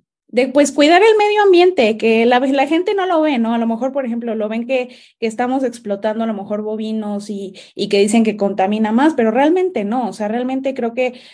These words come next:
lo que estamos haciendo nosotros con la especie que tenemos y las subespecies que están alrededor del toro de lidia, creo que es importantísimo. ¿Por qué? Porque si algún día se acaban los toros, bueno, se acaban las corridas y se acaban los toros,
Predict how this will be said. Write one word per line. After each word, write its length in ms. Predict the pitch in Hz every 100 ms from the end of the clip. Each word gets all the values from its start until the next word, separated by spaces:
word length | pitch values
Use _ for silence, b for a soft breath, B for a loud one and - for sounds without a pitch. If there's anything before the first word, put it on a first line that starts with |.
| -
lo 160 | 240
que 80 | 226
estamos 320 | 220 254 277
haciendo 340 | 233 226 226 240
nosotros 540 | 214 208 220 233 240
con 160 | 220 214
la 60 |
especie 440 | 208 208 262 277 254
que 80 |
tenemos 460 | 202 196 214 214 208
y 40 |
las 200 | 196 190
subespecies 580 | 202 185 202 - 220 226
que 80 | 226
están 300 | 185 208 214
alrededor 380 | 202 185 190 196
del 160 | 202
toro 180 | 208 202
de 100 | 190
lidia, 380 | 180 196 226 269 B B B B
creo 160 | 302 320
que 80 | 381
es 80 |
importantísimo. 920 | 381 320 269 214 214 285 311 247 190
¿Por 200 | 196 208
qué? 220 | 214 262 247 B B
Porque 300 | - 247 262
si 100 | 269
algún 300 | 269 269 330
día 260 | 349 320 233
se 100 | 233
acaban 360 | 233 269 302 320
los 180 | 226
toros, 420 | - 233 277 494 -
bueno, 220 | 226 214
se 80 | 208
acaban 260 | 208 233 269
las 180 | 220
corridas 400 | 214 202 214 226
y 60 | 202
se 80 | 196
acaban 340 | 190 220 240
los 160 | 220 214
toros, 400 | 208 208 294